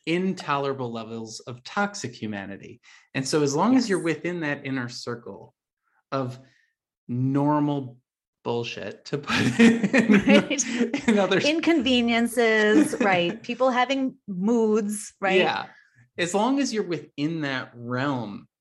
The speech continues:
Speaker 1: it's okay. And all we should be doing is becoming better at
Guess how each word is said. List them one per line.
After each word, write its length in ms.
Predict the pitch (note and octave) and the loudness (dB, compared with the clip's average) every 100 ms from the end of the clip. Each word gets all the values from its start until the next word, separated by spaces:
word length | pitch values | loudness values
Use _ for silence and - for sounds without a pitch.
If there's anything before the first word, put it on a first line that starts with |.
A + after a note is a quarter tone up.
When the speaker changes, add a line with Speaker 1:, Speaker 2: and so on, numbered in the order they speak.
| _ _ _ - | _ _ _ -6
Speaker 1:
it's 240 | C#3+ - | -4 -2
okay. 640 | C3+ B2 - - - - _ _ _ _ - | -4 -6 -12 -16 -18 -20 _ _ _ _ -6
And 440 | D3 D3 D3 C3 - _ | 0 2 0 -2 -10 _
all 300 | C3+ D3+ F#3 | -2 0 0
we 140 | F3+ F3 | -2 -6
should 220 | - C#3 | -8 -8
be 100 | C3+ | -8
doing 400 | B2+ A#2+ A#2 A#2 | -6 -6 -6 -8
is 160 | A2 A2+ | -10 -12
becoming 480 | A2 - A#2+ A#2 A2+ | -12 -8 -6 -6 -6
better 300 | A2+ A2+ A2 | -6 -6 -6
at 160 | G#2 | -8